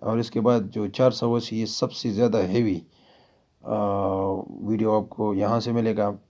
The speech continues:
इसके पिक्सल बहुत ज़्यादा होंगे, लेकिन इसके लिए आपके पास नेट का स्पीड जो है वो ज़रूरी है, तेज़ होना चाहिए, ज़्यादा होना चाहिए। तो देखिए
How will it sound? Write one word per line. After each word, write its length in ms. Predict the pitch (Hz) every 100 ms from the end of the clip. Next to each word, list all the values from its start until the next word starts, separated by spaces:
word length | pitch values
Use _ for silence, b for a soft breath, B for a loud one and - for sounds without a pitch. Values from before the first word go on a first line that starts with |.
| -
इसके 220 | 110 -
पिक्सल 360 | - 117 - 110
बहुत 220 | 98 120
ज़्यादा 220 | 113 110 113 95
होंगे, 360 | 110 113 104 98 b b b b b -
लेकिन 160 | 107
इसके 220 | 117 -
लिए 80 | 110
आपके 280 | 104 101 113
पास 280 | 107 104 107
नेट 200 | 110 101
का 140 | 98
स्पीड 340 | 95 - 104 98
जो 100 | 101
है 80 |
वो 220 | 107 110 107
ज़रूरी 420 | 95 95 95 95
है, 100 | -
तेज़ 440 | - 104 92 87 98
होना 160 | 95
चाहिए, 360 | 92 92 90 90
ज़्यादा 300 | 98 107 95
होना 200 | 95 90
चाहिए। 360 | 95 90 101 - - _ _ _ _ _ _ _ _ _ _ _ _ _ _ _ _ _ _ _ _ _ _ _ _ _ _ _ _ b b _ -
तो 80 | 104
देखिए 420 | 110 98 123